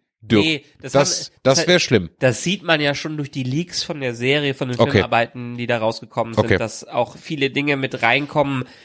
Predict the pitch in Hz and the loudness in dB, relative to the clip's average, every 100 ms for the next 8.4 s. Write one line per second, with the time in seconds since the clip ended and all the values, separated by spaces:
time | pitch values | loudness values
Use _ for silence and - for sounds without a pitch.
0 | - - 120 127 143 120 120 117 92 117 | -20 -6 -2 0 0 -2 -4 -4 -2 -2
1 | 131 110 107 - 131 131 127 120 113 110 | -2 -4 -6 2 2 2 -4 -6 -4 0
2 | 107 110 107 117 117 117 117 - 120 160 | 0 0 -2 -6 -6 -6 -6 0 2 2
3 | - 151 127 135 127 123 139 143 135 143 | -2 -4 -4 -8 -8 -4 -2 -2 0 -4
4 | - - 131 127 - 127 123 123 123 120 | -2 -8 -8 -6 -6 -6 -2 2 2 2
5 | 127 131 85 127 - 127 123 123 - - | -2 -4 0 -2 2 2 2 -4 -10 -20
6 | - _ - 117 156 160 131 - 101 101 | -20 _ -4 -4 -2 -4 -4 -2 -2 0
7 | 107 98 117 123 110 110 123 - - 110 | 0 4 2 2 -2 0 -2 -4 -6 -4
8 | 98 104 139 | -2 2 2